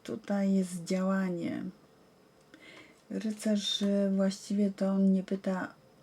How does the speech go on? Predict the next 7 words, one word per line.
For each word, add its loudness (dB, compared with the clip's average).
czy -2
może, 0
tylko -6
on -8
to -6
robi. -2
Mm, -8